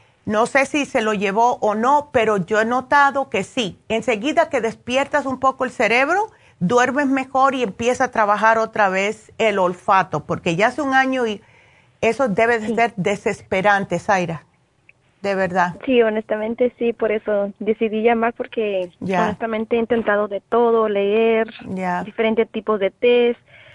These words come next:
Speaker 1: Ya.
Speaker 2: y simplemente no me, no me ayuda, no me
Speaker 1: Mm,
Speaker 2: ayuda.
Speaker 1: sí, eh,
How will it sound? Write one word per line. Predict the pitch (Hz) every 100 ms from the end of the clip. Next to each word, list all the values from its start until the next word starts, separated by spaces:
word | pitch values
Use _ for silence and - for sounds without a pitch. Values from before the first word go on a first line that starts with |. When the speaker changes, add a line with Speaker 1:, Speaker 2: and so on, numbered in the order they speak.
| -
Speaker 1:
Ya. | 185 214
Speaker 2:
y | 226 208
simplemente | 226 220 220 214 208 208
no | 190 190
me, | 185 185 - _ -
no | 202
me | 208 214
ayuda, | 185 170 165
no | 175
me | 190
Speaker 1:
Mm, | 202
Speaker 2:
ayuda. | - 165
Speaker 1:
sí, | 196 196 190 -
eh, | - 175